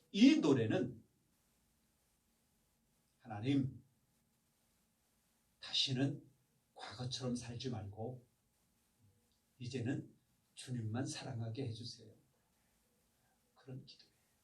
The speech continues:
한번 찾아볼까요? 사사기 삼 장 칠 절 십이 절을 한번 보세요. 사사기 삼 장 칠 절에 이렇게 말, 말씀합니다. "이스라엘 자손이 여호와의 목전에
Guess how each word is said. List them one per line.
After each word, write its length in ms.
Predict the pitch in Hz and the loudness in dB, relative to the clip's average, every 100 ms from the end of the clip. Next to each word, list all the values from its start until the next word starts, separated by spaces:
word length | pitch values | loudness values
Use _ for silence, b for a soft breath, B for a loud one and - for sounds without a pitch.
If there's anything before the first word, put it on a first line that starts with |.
| _ _ _ _ _ _ _ _ | _ _ _ _ _ _ _ _
한번 200 | - 143 | -6 -4
찾아볼까요? 720 | - 139 139 135 127 123 - B B B | -4 -2 2 2 2 0 0 B B B
사사기 440 | - 190 180 170 | -6 -4 -2 -2
삼 300 | 170 180 165 | -2 -4 -4
장 420 | 165 135 185 262 - - | 0 2 2 -2 -6 -8
칠 300 | - - 220 | 0 0 0
절 200 | - 190 | -4 -4
십이 300 | - - - | 0 0 -2
절을 220 | 180 160 151 | -10 -10 -8
한번 240 | 139 135 | -8 -8
보세요. 420 | 131 123 127 123 - b b b b b | -8 -10 -12 -12 -16 b b b b b
사사기 500 | - 185 180 185 185 | -4 -2 2 0 0
삼 260 | 185 190 | -4 -4
장 200 | 185 190 | 0 0
칠 320 | - - 233 - | 2 0 0 2
절에 220 | 233 214 | 6 8
이렇게 280 | 208 196 196 | 8 6 6
말, 320 | 175 180 - | 2 0 -4
말씀합니다. 880 | 160 165 - 165 156 160 151 135 - B B B _ | 0 0 0 0 2 6 8 6 4 B B B _
"이스라엘 480 | 180 180 214 185 185 | -2 2 10 12 12
자손이 420 | 185 - 190 190 | 8 6 6 8
여호와의 440 | 185 - 185 190 | 8 8 10 10
목전에 500 | 190 185 - 202 190 | 10 4 4 6 6